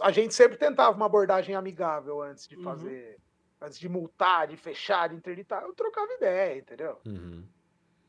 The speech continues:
Speaker 1: "Você vai limpar?" "Vou." "Então beleza, amanhã eu venho aqui de novo. Se não limpou, eu vou te multar."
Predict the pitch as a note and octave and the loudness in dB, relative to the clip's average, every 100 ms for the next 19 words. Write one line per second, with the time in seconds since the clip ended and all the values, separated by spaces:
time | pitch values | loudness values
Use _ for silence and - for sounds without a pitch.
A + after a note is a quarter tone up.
0 | _ _ - E3+ G3+ F3+ F3 A3 F#3 C3 | _ _ -6 4 4 4 0 2 2 2
1 | G3+ G3 - _ _ - F3+ B3 F3+ D#3+ | 4 4 2 _ _ -18 -10 -6 -6 -6
2 | D#3+ E3 F3 F3+ G3 G3 G#3+ B3+ F#3 E3+ | -8 -8 -6 -6 -6 -10 -12 -4 -4 -4
3 | F#3 F#3 G3+ F#3+ F#3+ A3 C4 D4 D#4 - | -8 -10 -10 -10 -6 -4 -4 -6 -12 -10
4 | F#4+ G4 F3 | -10 -6 -8